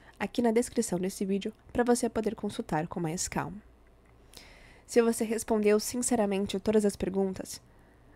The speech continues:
sabe mais de si mesmo do que a maioria das pessoas. Estude as questões cuidadosamente. Volte a elas uma vez por semana, durante vários meses, e se surpreenda com a quantidade adicional de conhecimento de grande valor que terá ganhado para si mesmo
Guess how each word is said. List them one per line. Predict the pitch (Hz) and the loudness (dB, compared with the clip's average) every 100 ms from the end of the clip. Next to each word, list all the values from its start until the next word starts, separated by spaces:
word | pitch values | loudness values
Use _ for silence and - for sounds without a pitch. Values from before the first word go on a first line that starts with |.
| - - | -18 -10
sabe | - 226 214 | 0 2 2
mais | 220 220 254 240 | 2 0 -2 0
de | |
si | 240 - | -2 0
mesmo | 208 196 196 196 | 2 2 2 0
do | 196 | -2
que | - 190 | -2 0
a | |
maioria | 185 220 240 226 208 196 | 0 2 4 4 4 2
das | 180 175 | 2 0
pessoas. | 196 - 160 180 - - - - - - - - | -2 -2 -4 -4 -8 -12 -16 -20 -20 -20 -20 2
Estude | 220 - 233 214 | 2 6 4 6
as | 208 | 4
questões | 214 - 196 190 - | 0 0 0 -2 -4
cuidadosamente. | - 247 247 214 214 196 170 160 170 - - _ - | -4 -2 0 2 2 0 -2 -8 -10 -12 -14 _ -2
Volte | 185 196 - 196 | 2 4 2 0
a | |
elas | 175 175 190 - | 2 0 -4 -4
uma | 233 247 226 | 0 4 4
vez | 202 - | 4 2
por | - 196 | -2 -4
semana, | - 202 170 170 170 - - - - | -2 -2 0 -2 -4 -12 -20 -20 0
durante | 190 180 180 | 2 2 0
vários | 185 185 233 220 | 0 2 0 0
meses, | 180 160 170 - - - - - - - | -2 -4 -8 -12 -16 -20 -20 -20 -20 -6
e | 220 | -4
se | - | -2
surpreenda | 196 254 - 285 214 185 185 | -4 -6 -2 0 2 4 2
com | 180 | 0
a | |
quantidade | 180 - 247 247 190 170 - - | -2 -2 -2 0 2 2 0 -2
adicional | 254 262 - 240 175 175 | -2 -2 0 0 2 0
de | - | -2
conhecimento | - 226 240 - 226 175 160 175 | -2 -2 0 0 0 0 0 -4
de | 165 | -2
grande | 170 196 214 | -2 -2 0
valor | 233 214 175 | -2 0 -2
que | - 175 | -2 -4
terá | 180 160 | -2 -2
ganhado | 170 185 170 170 | -2 -2 -2 -2
para | 165 156 | -4 -4
si | 147 196 | -4 -4
mesmo | 175 160 175 | -2 -4 -8